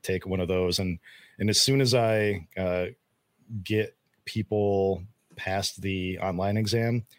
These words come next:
uh, I will put out, um, a video on, on how I'm studying for the tasting exam, because really I haven't done a whole lot of that yet. Right now, I've basically just been filling out practice score sheets a couple a week,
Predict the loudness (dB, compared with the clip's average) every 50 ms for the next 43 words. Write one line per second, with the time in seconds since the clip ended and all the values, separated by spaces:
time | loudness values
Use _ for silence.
0 | _ _ _ _ -20 -20 -12 -8 -6 -4 -2 -2 -2 -2 0 0 0 0 -2 -2
1 | -2 -2 0 2 2 2 2 0 0 -4 -8 _ _ _ _ -14 -10 -6 -6 -4
2 | -4 -4 -6 -8 -8 -10 -14 _ _ _ _ _ _ _ _ _ _ _ -6 -4
3 | -2 -2 0 0 0 0 0 0 -2 -2 -2 -2 -2 -2 -4 -6 -6 -8 -8 -8
4 | -6 -6 -4 -4 -2 -2 -2 0 0 -2 -2 -2 -2 -4 -6 -8 -10 -8 -6 -4
5 | -4 -4 -4 -4 -6 -6 -4 -4 -4 -4 -2 -2 0 0 2 2 4 4 4 4
6 | 4 2 2 2 2 0 -2 -2 -2 -2 -2 0 0 0 2 2 2 0 0 0
7 | 0 0 2 0 0 0 -2 -8 -16 -20 -18 -18 -20 -20 -20 -8 -2 0 0 0
8 | 0 0 0 2 2 2 2 0 -2 -2 -2 -2 -2 -2 -2 _ 0 2 2 2
9 | 0 0 -2 -2 -2 -2 -4 -6 -4 -4 -4 -4 -4 -6 -4 -2 -2 -2 0 -2
10 | -4 -4 -4 -4 -4 -4 -4 -4 -4 -4 -4 -2 -2 -2 -2 -2 -2 -2 -4 -4
11 | -6 -6 -6 -8 -4 -2 -2 -2 0 0 -2 -2 -4 -6